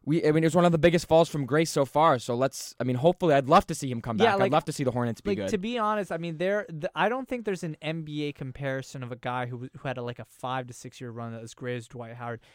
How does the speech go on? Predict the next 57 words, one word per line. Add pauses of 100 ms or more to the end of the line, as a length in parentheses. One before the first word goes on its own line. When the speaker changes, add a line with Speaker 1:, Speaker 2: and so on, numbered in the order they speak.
(140)
Speaker 2:
The
only
guy
I
can (100)
think
of
in
the
N,
that,
that
would
be
an
N
F
L
player
that
actually
compares (240)
would
be
Sean
Taylor,
but
he
was
killed, (320)
or
Terrell
Davis,
the
running
back
for
the
Broncos,
Speaker 1:
Mm-hmm.
Speaker 2:
because
he
had
a
torn
A
C
L,
and
at
the
time
they
couldn't
re-, (140)
rehab
it.